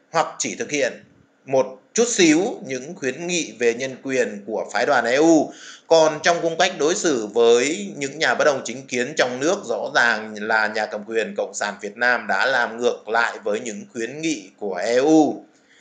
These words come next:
Vào lúc này và khi thời điểm Nghị viện châu Âu xem xét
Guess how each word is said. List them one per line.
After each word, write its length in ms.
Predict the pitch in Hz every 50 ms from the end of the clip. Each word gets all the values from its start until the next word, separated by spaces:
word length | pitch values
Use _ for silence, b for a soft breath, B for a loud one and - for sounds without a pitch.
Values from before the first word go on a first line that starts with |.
| b b b b b b b _
Vào 120 | - 160
lúc 160 | 170 196 202 214
này 280 | 196 180 170 160 156
và 300 | 139 147 147 143 143 143
khi 340 | 135 - - 170 160 156 151 156
thời 200 | 156 143 135 131
điểm 400 | 123 123 123 113 107 101 101 110
Nghị 160 | 120 123 113
viện 360 | 113 123 135 143 131 117 - -
châu 180 | - 143 143 143
Âu 220 | 143 143 139 139
xem 220 | 139 156 135 131 127
xét 200 | 127 170 175